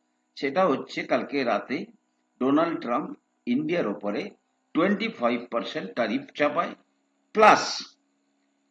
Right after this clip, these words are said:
পেনাল্টি লাগায়। পেনাল্টিটা কি সেটা বলেনি। পেনাল্টির কারণটা হচ্ছে ইন্ডিয়া রাশিয়ার অয়েল কেনে, রাশিয়ার আর্ম কেনে, প্লাস পেনাল্টি বলে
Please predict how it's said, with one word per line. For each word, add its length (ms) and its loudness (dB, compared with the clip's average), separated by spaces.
পেনাল্টি 640 4
লাগায়। 360 -4
পেনাল্টিটা 640 0
কি 360 -8
সেটা 280 -4
বলেনি। 440 -4
পেনাল্টির 540 0
কারণটা 500 2
হচ্ছে 540 -2
ইন্ডিয়া 600 2
রাশিয়ার 680 0
অয়েল 460 2
কেনে, 320 -2
রাশিয়ার 840 0
আর্ম 400 2
কেনে, 320 -10
প্লাস 360 6
পেনাল্টি 480 4
বলে 460 0